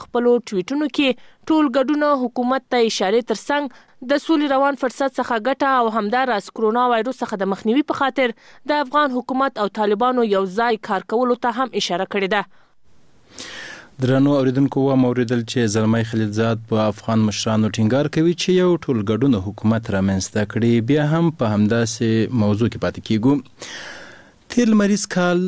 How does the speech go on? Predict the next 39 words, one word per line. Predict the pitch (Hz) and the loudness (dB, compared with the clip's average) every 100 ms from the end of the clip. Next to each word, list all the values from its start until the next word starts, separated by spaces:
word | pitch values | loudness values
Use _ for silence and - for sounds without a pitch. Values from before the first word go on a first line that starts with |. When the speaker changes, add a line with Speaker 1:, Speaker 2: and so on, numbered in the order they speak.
| 135 | 0
Speaker 2:
د | 135 131 123 | 2 2 0
ټاکنو | 135 123 - 156 160 156 127 | -2 -4 0 2 2 2 2
دوه | 131 123 | 2 2
لوړو | 131 131 107 | 2 2 2
مراسمو | 104 101 - 139 135 135 135 135 135 - | 2 0 -2 2 4 4 4 2 -2 -4
افغانستان | 113 113 104 113 98 - | -4 -2 -2 -2 -2 -2
شاهد | 98 104 92 107 | -2 -2 -2 0
و. | 107 - - - - - | -2 -4 -14 -20 -20 -6
افغانستان | 110 117 110 120 110 | -4 0 0 0 0
په | 113 | 2
دې | 113 | 2
لمریز | 113 113 - 127 | 4 2 0 0
کال | 120 | 0
کې | 113 113 | -2 -2
د | 110 | 0
دوه | 120 117 | 2 2
ملي | 117 120 | 2 0
پروسو | 120 117 113 113 | 0 -2 0 0
د | 110 | 2
ولسي | 113 113 123 | 2 0 0
جرګې | 131 127 135 127 | 0 2 2 2
او | |
ولسمشرۍ | 117 110 - 117 - 127 110 | 2 0 0 -2 0 0 0
انتخاباتو | - 110 107 123 117 110 | -2 -4 0 0 0 0
همداراز | 110 113 139 160 156 - - - - - 120 | 2 2 4 2 0 -4 -16 -18 -18 -4 0
د | 120 | 2
دوه | 151 147 | 2 4
لوړو | 151 143 113 | 4 4 2
مراسمو | 107 107 - 139 151 151 | 2 0 0 0 2 2
د | 127 104 | 0 0
ترسره | 110 104 104 101 113 | -4 -4 -2 -2 0
کېدو | 107 101 - | 0 0 2
شاهد | 104 110 120 | 0 2 2
و. | 127 | 0
د | - - - - 196 | -2 -18 -10 -2 2
دې | 233 180 | 2 0
ترڅنګ | 143 123 104 110 | -2 -2 -2 -2
په | 143 | -2
پای | 139 | -2